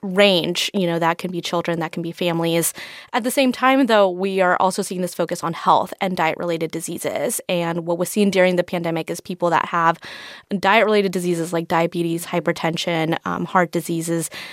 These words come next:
they were more likely to experience more severe symptoms and even hospitalization and death because of covid. And that is something that other countries have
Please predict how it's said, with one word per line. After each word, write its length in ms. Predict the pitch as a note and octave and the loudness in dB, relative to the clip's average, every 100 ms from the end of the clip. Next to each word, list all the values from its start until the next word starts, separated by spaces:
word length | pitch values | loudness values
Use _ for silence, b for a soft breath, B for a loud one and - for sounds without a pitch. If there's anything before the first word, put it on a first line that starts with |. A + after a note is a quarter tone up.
| B | B
they 300 | G3+ G3+ G3 | 2 4 4
were 320 | F#3 G3 F#3 | 4 4 4
more 360 | F3 F3 F#3 F#3 | 4 4 6 6
likely 600 | E3+ E3+ F3 F3 E3 D#3+ - | 4 2 0 -2 0 -2 -2
to 260 | F3 D#3+ - | -2 0 -2
experience 840 | F3+ - - F3 E3 E3 D#3+ - | -4 -6 0 0 2 0 -2 -4
more 140 | E3 D#3+ | -6 -4
severe 340 | F3 E3+ E3 | -4 -2 -2
symptoms 500 | - E3+ E3+ D#3+ D#3+ | -2 -2 -2 -2 0
and 120 | E3+ | 0
even 160 | F3 D#3+ | 0 2
hospitalization 640 | F3 - E3+ E3+ E3 E3 | 2 4 2 2 -2 -2
and 140 | D#3+ D#3+ | -2 0
death 200 | D#3+ - | 0 -2
because 400 | F3+ - F3 E3+ | -8 -4 -4 -2
of 180 | - G3 | -2 -4
covid. 500 | - E3+ D#3+ B2+ A#3 B B B G3+ | -2 0 2 2 0 B B B 0
And 240 | G3 F#3+ | 2 2
that 120 | F#3+ | 2
is 60 | F#3+ | 0
something 240 | G3 G3 | -4 -4
that 140 | F3 - | -2 2
other 180 | C#4+ D#4+ | 2 4
countries 420 | D4 C4 A3+ - | 2 2 0 0
have 400 | F#3+ F3+ F3 | 4 4 4